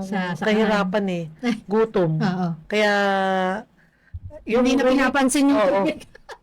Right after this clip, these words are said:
Speaker 2: Yung, oo, kasi talagang din mo sa palengke, gawat na gawat. Pagka ganyan, nakakaranas na ng, um, matinding, ah, ah, taggutom,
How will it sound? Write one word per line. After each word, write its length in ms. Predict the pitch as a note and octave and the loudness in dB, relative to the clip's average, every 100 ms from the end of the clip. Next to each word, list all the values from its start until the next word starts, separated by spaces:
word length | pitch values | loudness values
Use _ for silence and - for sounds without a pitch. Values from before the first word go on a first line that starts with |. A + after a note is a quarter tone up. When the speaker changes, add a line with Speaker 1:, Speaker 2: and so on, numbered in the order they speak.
| - - | -20 -2
Speaker 2:
Yung, 320 | A#3+ B3+ C4 | 2 2 2
oo, 560 | C4 B3+ A#3 B3+ D4 | 2 4 4 4 4
kasi 400 | B3+ B3 C#4+ C#4 | 2 2 2 0
talagang 640 | C4 B3 A#3+ A#3+ A#3 G#3+ F#3+ - | 2 2 2 2 2 0 -2 -2
din 160 | G#3 F#3+ | -2 0
mo 80 | F#3 | 0
sa 80 | G#3 | -2
palengke, 480 | F#3 F3 F3 F#3 | 0 0 0 0
gawat 320 | E3 E3 E3 E3+ | -2 0 -2 -2
na 160 | F3+ | -2
gawat. 400 | E3 D#3+ D#3+ D#3 D#3 - - - - _ _ | 0 0 2 0 -2 -10 -18 -20 -20 _ _
Pagka 240 | G3+ F3+ G3+ | -8 -2 -2
ganyan, 320 | F#3 G3 F#3+ | 0 0 0
nakakaranas 800 | F#3 G3 F#3 F#3 F3 F3 F3+ F3 | -2 -4 -2 0 0 -2 -4 -6
na 120 | G3 F3+ | -4 -2
ng, 180 | E3+ E3+ E3 | -2 -2 -4
um, 160 | E3 F3 E3+ F3 | -6 -8 -10 -10
matinding, 640 | F#3+ C#3 F3+ E3+ E3+ E3+ | -8 -6 -4 -2 -2 -4
ah, 400 | D#3+ D#3 D#3 D#3 D3+ D3 - _ _ - _ _ | -4 -4 -4 -6 -10 -14 -20 _ _ -20 _ _
ah, 480 | G3+ E3 D#3+ D#3+ D#3+ E3 F3 F#3 | -4 -2 -2 -4 -6 -8 -14 -12
taggutom, 800 | - F#3 E3 F#3 F3+ F#3+ E3+ D3 | -6 -4 0 0 0 -2 -2 -6